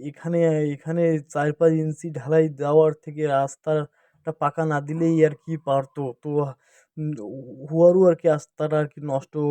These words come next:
ক-, করা হচ্ছে গাইস। তো দেখতে পাচ্ছেন এখানে সরকারের এখানে দোষ নেই, দোষ হচ্ছে এখানে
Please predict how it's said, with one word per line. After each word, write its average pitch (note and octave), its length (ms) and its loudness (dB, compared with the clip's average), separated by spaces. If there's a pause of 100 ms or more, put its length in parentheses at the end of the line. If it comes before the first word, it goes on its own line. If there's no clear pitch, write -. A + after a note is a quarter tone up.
(160)
ক-, C#3 280 0
করা C3+ 160 4 (100)
হচ্ছে C3 220 -10 (120)
গাইস। D3+ 260 0 (120)
তো C#3+ 60 -12 (160)
দেখতে C#3 260 -14
পাচ্ছেন D3+ 360 -6
এখানে D#3+ 200 -2 (120)
সরকারের F3 420 0 (140)
এখানে F3 200 -4 (120)
দোষ D#3 220 0
নেই, D3 100 -2 (100)
দোষ D#3 200 -4
হচ্ছে D#3 260 -6 (520)
এখানে D#3 220 -4